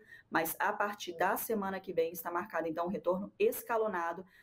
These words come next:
das aulas presenciais aqui em Campo Grande. Temos também os educadores, profissionais de educação, que são contra esse retorno. Eles esperam que todos os profissionais sejam vacinados, tanto com a primeira quanto com a segunda dose.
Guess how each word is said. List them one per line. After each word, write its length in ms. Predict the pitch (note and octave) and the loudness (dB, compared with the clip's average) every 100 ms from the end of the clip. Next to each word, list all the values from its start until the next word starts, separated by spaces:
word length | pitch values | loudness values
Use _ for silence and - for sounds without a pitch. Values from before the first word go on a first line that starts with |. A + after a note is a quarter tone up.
| - | -6
das 220 | E3 E3 | 0 2
aulas 260 | E3 E3+ F3 | 2 0 -2
presenciais 680 | - F3 F3 F#3 F3 D#3 D#3 | -2 -2 -2 -4 0 0 0
aqui 180 | D#3+ E3 | -4 -4
em 80 | D#3+ | -4
Campo 240 | E3+ G3+ | -4 -2
Grande. 440 | - - C4+ - - - - - | 0 0 -2 -6 -12 -20 -16 0
Temos 280 | F3 F#3 | 2 2
também 380 | F#3+ F#3 F3 E3+ | 0 2 2 2
os 140 | F3 F3 | 2 0
educadores, 760 | F3 F3 E3 D#3 F3 A3 A3 | 0 0 0 4 2 2 0
profissionais 600 | F3+ G3+ - F#3+ E3 E3 | 0 -2 0 -2 0 2
de 40 | |
educação, 600 | D#3+ D#3 D#3+ D#3 D#3+ D#3 E3+ | 2 2 -2 -2 2 2 0
que 100 | D3+ | 0
são 260 | A3 A3+ | 2 2
contra 460 | A3+ F#3 C4+ B3 F#3 | 2 0 0 0 -2
esse 220 | F3 F3 | -2 -6
retorno. 680 | E3+ D#3 E3 F3+ A3 A#3 A#3 - _ _ _ - | -4 -2 2 2 2 -2 -4 -10 _ _ _ -10
Eles 300 | E3 E3 D#3 | -2 0 0
esperam 400 | - F3+ F3 F3+ | 0 2 2 0
que 100 | - | -4
todos 440 | - G#3+ C4+ A3+ | 2 2 4 0
os 80 | - | -2
profissionais 640 | - F3 - E3 D#3+ D#3 | -2 -2 0 2 4 2
sejam 400 | - F#3+ G#3+ F3+ | 2 0 2 2
vacinados, 720 | D#3 D3+ D#3 D#3 D#3+ E3+ E3+ - | 0 0 2 2 2 0 -4 -2
tanto 280 | F#3 G#3 | -2 -2
com 100 | - | -2
a 60 | E3+ | -2
primeira 320 | D#3 D#3 D#3+ | 2 2 2
quanto 360 | D#3+ F3 F3+ - | 0 -4 -4 -2
com 80 | D#3 | -2
a 20 | |
segunda 400 | - D3+ D3+ F3+ | 4 4 4 0
dose. 480 | F3+ F3 G3+ A3 | 2 2 2 -4